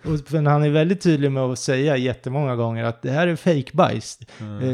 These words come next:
Speaker 1: Eh, jag vet att ni kommer försöka klippa så att folk tror att det är riktigt, <laughs> men jag vill att alla ska veta att det här är fake.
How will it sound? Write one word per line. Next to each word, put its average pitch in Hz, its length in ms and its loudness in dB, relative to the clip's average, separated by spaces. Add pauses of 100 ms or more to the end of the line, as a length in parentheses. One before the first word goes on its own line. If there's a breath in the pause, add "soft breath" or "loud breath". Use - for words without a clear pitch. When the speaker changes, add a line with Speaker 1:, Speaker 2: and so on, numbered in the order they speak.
(140)
Speaker 1:
Eh, 170 160 0
jag 147 160 2
vet 185 260 2
att 143 120 2
ni 143 100 -2
kommer 131 240 0
försöka 117 320 -2
klippa 117 460 -4
så 117 80 -4
att 107 120 -4
folk 110 260 -6
tror 104 140 -4
att 101 120 -8
det 104 100 -6
är 104 340 -4
riktigt, - 640 4
<laughs> 139 480 -2
men 147 100 -8
jag 151 60 2
vill 208 140 6
att 185 120 0
alla 170 220 6
ska - 160 -2
veta 147 260 0
att 127 80 -4
det 143 120 4
här 160 120 4
är 156 60 2
fake. 139 420 4